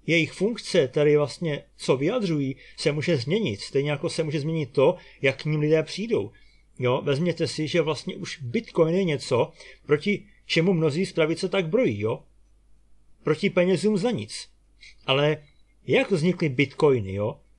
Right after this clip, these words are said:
Těžením z ničeho, jo? Někdo obětoval trochu výpočetního času, aby se dostal k něčemu, co vlastně ani žádnou reálnou hodnotu nemá,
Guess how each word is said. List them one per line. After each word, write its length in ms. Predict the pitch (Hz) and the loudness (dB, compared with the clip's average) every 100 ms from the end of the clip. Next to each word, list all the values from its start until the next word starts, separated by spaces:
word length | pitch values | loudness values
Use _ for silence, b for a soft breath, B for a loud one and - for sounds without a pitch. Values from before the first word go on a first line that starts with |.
| _ _ _ | _ _ _
Těžením 480 | - 165 220 214 220 | 0 2 4 4 2
z 60 | 160 | 2
ničeho, 480 | 196 - 233 113 101 | 0 0 -2 0 -2
jo? 220 | 107 - _ _ _ _ _ - | -4 -10 _ _ _ _ _ -4
Někdo 300 | 156 208 226 | 2 4 4
obětoval 500 | 175 208 208 214 208 | 4 4 6 4 4
trochu 280 | 196 - 220 | 2 2 0
výpočetního 640 | 202 208 202 190 226 240 | 2 2 2 -2 -2 -2
času, 520 | - 143 - 120 151 b b - | 0 -2 -2 -4 -4 b b -6
aby 160 | 139 170 | -2 2
se 140 | 202 | 2
dostal 320 | 196 - 240 | 2 2 -2
k 100 | 226 | -2
něčemu, 580 | 156 131 - 117 113 - _ _ _ - | -6 -4 -2 -2 -4 -8 _ _ _ -8
co 160 | - 175 | 2 4
vlastně 300 | 180 - 202 | 4 0 -2
ani 160 | 208 | 0
žádnou 240 | 180 214 190 | 0 2 2
reálnou 300 | 180 202 180 | 2 0 0
hodnotu 340 | 190 202 247 | -2 -2 -2
nemá, 460 | 185 135 107 147 | 0 0 -4 -6